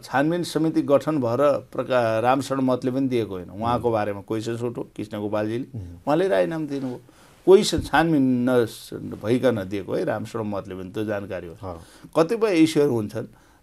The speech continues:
Speaker 1: राजीनामै दिनुपर्छ भन्ने छैन, छानबिन समितिले दोषी देखायो भने त्यसपछि विचार गर्नु, निर्दोष दिनुभयो भने त योभन्दा राम्रो के होला त?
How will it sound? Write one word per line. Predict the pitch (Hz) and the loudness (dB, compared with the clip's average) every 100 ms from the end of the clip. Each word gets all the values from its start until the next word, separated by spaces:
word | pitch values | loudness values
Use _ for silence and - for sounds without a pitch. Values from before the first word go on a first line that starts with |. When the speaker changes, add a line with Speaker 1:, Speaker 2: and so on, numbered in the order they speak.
| - | 2
Speaker 1:
राजीनामै | 127 156 180 226 | 4 6 4 0
दिनुपर्छ | 175 151 139 127 117 | 2 4 2 0 -2
भन्ने | 107 98 | -6 -6
छैन, | 98 98 117 | -10 -10 -10
छानबिन | - - 151 202 208 | -6 0 0 0 -4
समितिले | - 160 147 151 147 151 | -2 -2 0 0 0 0
दोषी | 123 123 131 | 0 -2 -2
देखायो | 113 110 104 | -4 -2 -2
भने | 104 107 | -2 -4
त्यसपछि | 110 110 110 107 | -6 -6 -8 -8
विचार | 107 107 104 | -8 -4 -4
गर्नु, | 101 113 135 | -2 -2 0
निर्दोष | 151 165 165 | 0 0 0
दिनुभयो | 147 135 131 113 | -2 -2 -2 -2
भने | 117 | -4
त | 123 | -4
योभन्दा | 123 123 110 110 | -2 -2 -2 -2
राम्रो | 107 104 110 | -4 -4 -8
के | - | -8
होला | 110 | -8
त? | 85 | -10